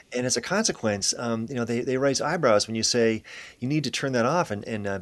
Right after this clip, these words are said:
and take some time away from that." And they're like, "Why?" You know, it's like taking away my oxygen.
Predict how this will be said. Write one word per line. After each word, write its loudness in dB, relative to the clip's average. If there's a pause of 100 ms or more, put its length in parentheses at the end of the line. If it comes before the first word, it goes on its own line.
(140)
and -12
take -2
some -4
time 0
away 2
from -10
that." -4
And -10
they're -2
like, -2
"Why?" 2
You -8
know, -4
it's -6
like -2
taking -4
away 0
my -2
oxygen. -6